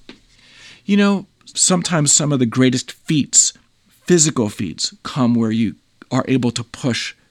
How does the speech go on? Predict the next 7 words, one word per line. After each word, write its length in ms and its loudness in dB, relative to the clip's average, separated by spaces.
through 180 4
that 240 0
boundary 560 -4
and 240 2
have 480 0
the 120 0
brain 480 6